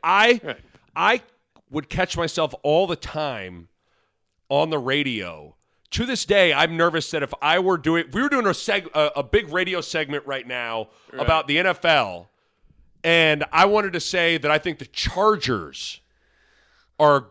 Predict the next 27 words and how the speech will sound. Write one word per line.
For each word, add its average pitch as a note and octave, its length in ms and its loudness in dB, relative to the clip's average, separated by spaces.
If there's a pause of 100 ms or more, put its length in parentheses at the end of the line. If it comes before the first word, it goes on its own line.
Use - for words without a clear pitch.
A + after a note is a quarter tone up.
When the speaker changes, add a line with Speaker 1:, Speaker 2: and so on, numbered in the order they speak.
(160)
Speaker 1:
are D#3 200 6
going E3 240 4
to D3+ 80 0
win, C#3 480 0
or D3 180 0
I, F3+ 120 4
I G3 200 0
would A#3 220 0
still A3 320 4
say A3 280 0
the D3+ 120 -2
San G3+ 340 -2
Diego E3 460 -4
Chargers, - 580 -16 (260)
or F#3+ 400 2
I F3+ 100 0
would F#3 120 -2
still A3+ 220 -2
say G#3 260 -2
the F3 240 -8
Oakland E3 580 0
Raiders. C3+ 680 -2 (380)
Like, D#3+ 200 0 (400)
I, G3 220 4
I B3+ 220 4
even A#3+ 260 -2
remember F#3+ 480 -2